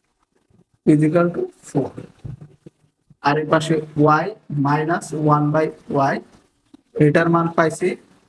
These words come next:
রুট ওভার টুয়েলভ। তাহলে যদি বিয়োগ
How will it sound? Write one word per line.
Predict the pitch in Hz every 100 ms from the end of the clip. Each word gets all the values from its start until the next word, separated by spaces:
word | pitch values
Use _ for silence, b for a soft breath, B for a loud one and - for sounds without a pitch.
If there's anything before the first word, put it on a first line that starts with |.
| _ _ _ _ _ _ _ - _ 151
রুট | 143 160
ওভার | 170 - - - _ _ _ -
টুয়েলভ। | - - - - _ _ _ _ _ _ - - _ _ _ _ _ _ _ _ _ _ _ _ _ _ _
তাহলে | - 160 165
যদি | 175 165
বিয়োগ | 190